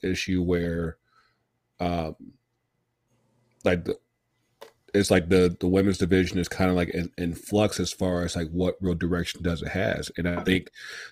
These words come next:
this is kind of a microcosm of it, where you have, you have two wrestlers that, that have been there for quite some time and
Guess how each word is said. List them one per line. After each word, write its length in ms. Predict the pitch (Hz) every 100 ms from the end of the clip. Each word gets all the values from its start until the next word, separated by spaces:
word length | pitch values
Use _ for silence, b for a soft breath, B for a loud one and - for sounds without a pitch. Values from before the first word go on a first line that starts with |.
| -
this 260 | 87 110
is 80 | 110
kind 220 | - 110
of 60 | 107
a 80 | 101
microcosm 720 | 101 123 110 98 92 87 92
of 120 | 90
it, 120 | 92
where 540 | 87 92 92 90 90 87 _ _ _ _ _ _
you 180 | 90 90
have, 560 | 87 101 110 107 98 101 - - _ _
you 300 | 101 - 92
have 260 | 95 95 90 - -
two 180 | - 120
wrestlers 420 | 107 101 - 98
that, 240 | 104 85 -
that 140 | 92
have 240 | 90 82 - _ 82
been 180 | 78 95
there 180 | 98 101
for 160 | -
quite 300 | 101 110 110
some 180 | - 92
time 600 | - 92 92 90 90 90 - _ -
and 500 | 85 87 85 85